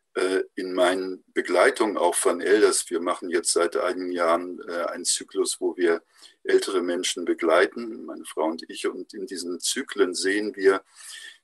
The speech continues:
wie stark dieses Bild in Form von Altersdepression zuschlägt,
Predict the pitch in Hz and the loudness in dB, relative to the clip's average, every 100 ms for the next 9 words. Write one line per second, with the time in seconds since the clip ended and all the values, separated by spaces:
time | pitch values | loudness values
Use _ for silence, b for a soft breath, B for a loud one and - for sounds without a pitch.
0 | _ - 95 98 - - - 101 123 110 | _ -14 -10 -10 -4 -4 2 4 6 6
1 | 87 - - 101 92 92 - - - - | 4 -2 -14 -6 -4 0 2 2 -2 -2
2 | 117 117 92 - - _ 95 92 - 92 | 2 2 0 -6 -14 _ -6 -6 2 4
3 | 95 95 - 92 87 - _ 98 123 101 | 4 0 0 0 0 -8 _ 2 4 4
4 | - - 104 - 107 - 101 110 117 - | 4 0 -6 -2 2 2 2 0 0 0
5 | - 123 - 82 85 - - | 0 -2 -4 0 2 2 -4